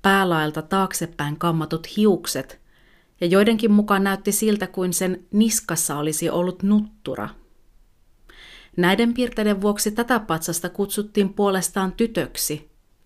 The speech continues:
tai noidaksi. Kun tarkkaan katsoi, patsaiden hiuksissa saattoi nähdä häivähdyksen keltaista tai punaista pigmenttiä, mikä antoi viitteen siitä, että ne olivat ehkä joskus olleet maalattuja.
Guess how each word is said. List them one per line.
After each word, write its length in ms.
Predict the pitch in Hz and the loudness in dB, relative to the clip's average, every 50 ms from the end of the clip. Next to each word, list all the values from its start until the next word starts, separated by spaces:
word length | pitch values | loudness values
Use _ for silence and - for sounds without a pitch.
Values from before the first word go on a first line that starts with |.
| _ _ | _ _
tai 320 | - 226 220 220 220 214 214 - - _ _ _ | -4 -4 -2 -2 -4 -6 -10 -14 -20 _ _ _
noidaksi. 800 | 170 165 160 156 147 143 - - - - - - - - - - - - - - - - - - - _ _ _ _ _ _ - _ _ _ _ _ - - _ _ _ _ _ _ _ _ _ _ _ _ _ _ _ _ _ _ _ _ _ _ _ | -4 -2 -2 -2 -2 -4 -6 -8 -12 -8 -6 -6 -6 -6 -6 -12 -16 -20 -20 -20 -20 -20 -20 -20 -20 _ _ _ _ _ _ -20 _ _ _ _ _ -20 -20 _ _ _ _ _ _ _ _ _ _ _ _ _ _ _ _ _ _ _ _ _ _ _
Kun 180 | - 196 185 180 | -2 0 0 0
tarkkaan 520 | 214 220 240 254 247 - 220 190 180 170 | 0 0 -2 -2 -4 -4 -4 -2 -2 -2
katsoi, 640 | 190 196 190 196 - - - 170 147 143 143 147 151 - - - _ - - - - | -4 -4 -6 -6 -6 -6 -6 -4 -4 -6 -6 -8 -10 -14 -20 -20 _ -20 -20 -12 -4
patsaiden 540 | - 180 165 165 - - 165 160 156 160 151 | -2 -2 -2 -2 -2 -4 -2 -2 0 -2 -2
hiuksissa 500 | 143 190 190 185 185 - 196 175 175 170 | 0 0 0 0 0 -2 -4 -4 -2 -4
saattoi 420 | 170 - 185 185 - - 196 190 | -2 -2 -4 -4 -4 -4 -2 0
nähdä 260 | 185 180 180 190 185 170 | 0 0 0 0 -2 -2
häivähdyksen 760 | - 220 233 240 220 190 165 165 160 156 - - - 175 165 165 | -2 0 0 0 0 0 -2 -2 -4 -6 -6 -4 -2 -2 -2 -2
keltaista 760 | 165 202 208 208 190 175 - 139 139 143 - - - 147 147 - - - - - - - _ _ - | 0 0 0 0 0 -2 -6 -8 -6 -6 -8 -6 -6 -8 -8 -8 -12 -20 -20 -20 -20 -20 _ _ -2
tai 160 | - 196 190 | -2 -2 0
punaista 560 | 202 - 233 226 220 185 156 147 - - 147 - | 0 0 0 0 2 0 0 -2 -4 -6 -8 -4
pigmenttiä, 880 | - 185 180 185 180 - 151 139 135 139 143 - _ - 147 139 143 143 - _ _ _ _ _ _ _ _ _ _ _ _ | -4 -4 -4 -4 -6 -8 -8 -6 -6 -6 -8 -10 _ -8 -8 -6 -6 -10 -12 _ _ _ _ _ _ _ _ _ _ _ _
mikä 200 | 220 208 220 269 | -4 2 4 4
antoi 320 | 269 262 262 269 262 254 240 | 4 4 2 2 0 0 0
viitteen 420 | 269 269 254 - - 208 185 175 | 0 0 -2 -2 -2 -2 -2 -2
siitä, 420 | - - 220 214 202 208 - 151 | 0 0 0 0 0 0 -2 -4
että 200 | 156 156 - - | -4 -4 -4 0
ne 120 | 165 170 170 | 2 2 2
olivat 300 | 165 170 160 160 165 - - | 2 2 0 -2 -4 -4 -2
ehkä 280 | 190 180 170 - - | -2 -2 -2 -4 -4
joskus 440 | 180 190 214 214 214 - - 151 - | -2 -2 0 0 -2 -4 -4 -8 -8
olleet 420 | - 151 151 147 143 143 147 - | -6 -6 -6 -6 -6 -8 -8 -6
maalattuja. 840 | 160 160 160 156 147 135 131 135 131 - _ _ - 90 104 82 - | -4 -2 -2 -2 -2 -2 -4 -8 -10 -12 _ _ -10 -8 -8 -8 -8